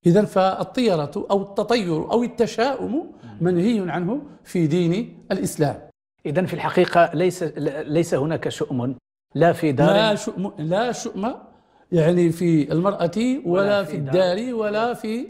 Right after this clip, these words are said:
Speaker 1: الفرس.
Speaker 2: الفرس، نعم.
Speaker 1: بل إن يعني ال-، اليمن كل، اليمن في المرأة وفي الدار وفي الفرس. يعني ف-، يعني وهذا الذي قد ذكره الإمام أو الذي رجحه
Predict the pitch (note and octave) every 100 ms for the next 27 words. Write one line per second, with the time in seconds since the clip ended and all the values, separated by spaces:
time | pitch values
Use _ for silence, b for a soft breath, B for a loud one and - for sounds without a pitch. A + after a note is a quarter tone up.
0 | - E3+ F3 C#3 - G#2+ - G#2 F2 _
1 | _ _ _ - D3 G#3 G3+ A3 A3 G3+
2 | F#3 F3+ F3+ E3 D3+ F3+ E3+ D#3+ D#3 D3
3 | D3 D3 F3+ E3+ D#3+ G3+ A3 F3 - C#4
4 | G#3+ - - F3 G#3+ D4 D#4 - B B
5 | B _ - F#3+ F#3 F#3 G#3+ A#3 F3 -
6 | G3+ A#3+ - D#3+ D#3+ D#3 B2 F#3 G3+ G#3+
7 | A3 G3+ G#3+ F4 F#3+ - D#3+ - - -
8 | _ _ _ _ _ _ - D#3 D#3+ E3+
9 | E3+ E3 C4 G3+ C4 G#3 F3+ D#3+ G3+ B3+
10 | _ _ _ - F#3+ C#3 - D#3+ A3+ F3+
11 | D3+ D3+ F3+ D#3 D3+ D3+ E3 D#3 C3+ B2+
12 | - _ _ F#3+ F#3 G#3+ G#3+ E3 A3+ G#3
13 | G3 D#3+